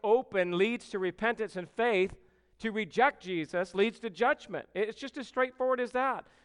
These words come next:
Th-, this is similar to what Jesus says in Matthew eleven twenty-five, "I thank you, Father, Lord of heaven and earth, that you have hidden these things from the wise and understanding and have revealed them to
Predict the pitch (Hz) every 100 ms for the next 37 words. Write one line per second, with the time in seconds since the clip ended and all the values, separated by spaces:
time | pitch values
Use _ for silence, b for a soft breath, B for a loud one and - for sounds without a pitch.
0 | b 247 254 254 233 - 247 226 208 214
1 | 170 190 226 202 196 220 190 185 185 160
2 | b b b 180 185 185 185 165 175 180
3 | - 185 165 151 190 190 190 190 - -
4 | 156 156 - 180 185 - 185 170 151 196
5 | 185 190 175 185 185 170 180 160 180 175
6 | 165 156 156 175 185 185 - b b 147
7 | 175 180 185 147 147 208 190 165 156 139
8 | - 156 117 - - - _ _ _ -
9 | 185 170 165 180 185 160 123 - - -
10 | _ _ _ - 180 185 180 175 - 190
11 | 185 180 151 - 135 160 175 - B 165
12 | 170 131 180 202 160 170 151 135 - 190
13 | 160 143